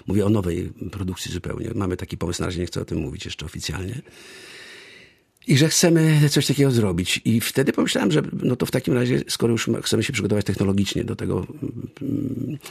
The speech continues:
wydarzenia w przyszłości tutaj Teatru Polskiego, to może warto byłoby te technologie tutaj wprowadzić właśnie spektaklem Polita z kilku powodów. Po pierwsze dlatego, że opowiada, e, ten spektakl historię Poli Negri, czyli,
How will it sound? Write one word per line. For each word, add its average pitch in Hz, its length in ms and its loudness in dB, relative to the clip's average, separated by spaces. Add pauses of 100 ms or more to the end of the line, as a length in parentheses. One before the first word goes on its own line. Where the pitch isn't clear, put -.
wydarzenia 95 400 0
w - 60 -8
przyszłości - 500 -2
tutaj - 300 -8
Teatru - 440 -8 (160)
Polskiego, 120 340 -2
to - 100 0
może 110 160 0
warto 113 240 -2
byłoby 120 220 -2
te - 100 -6
technologie 117 540 -2 (380)
tutaj - 200 2
wprowadzić 110 580 2
właśnie 117 220 0
spektaklem - 420 -2
Polita 113 420 0 (320)
z - 80 -8
kilku 240 220 0
powodów. 160 340 2
Po - 80 -2
pierwsze 131 280 0
dlatego, 123 340 0
że 110 200 0 (880)
opowiada, 117 460 4
e, 107 320 4
ten 107 160 2
spektakl 107 300 0
historię 104 320 2
Poli 98 220 2
Negri, 82 320 -2
czyli, - 340 0